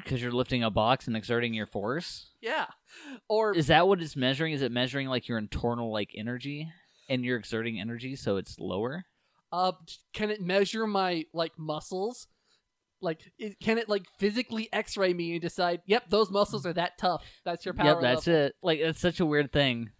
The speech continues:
Speaker 2: Like, power levels are bullshit. That
Speaker 1: Power
Speaker 2: is
Speaker 1: levels are bullshit.
Speaker 2: that
Speaker 1: Yeah, everyone fucking,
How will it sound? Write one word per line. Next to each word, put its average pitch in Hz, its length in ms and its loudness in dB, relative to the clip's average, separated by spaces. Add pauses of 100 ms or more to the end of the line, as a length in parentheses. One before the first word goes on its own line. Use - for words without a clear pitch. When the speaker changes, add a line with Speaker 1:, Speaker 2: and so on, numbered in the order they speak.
Speaker 2:
Like, 180 160 -10
power 240 220 6 (100)
levels 311 240 4
are 233 80 4
bullshit. 208 640 0
That 165 120 0
Speaker 1:
Power 214 40 4
Speaker 2:
is 165 60 4
Speaker 1:
levels 165 160 2
are 180 140 10
bullshit. 120 460 2
Speaker 2:
that - 80 2
Speaker 1:
Yeah, 131 60 6
everyone 139 360 2 (180)
fucking, - 240 4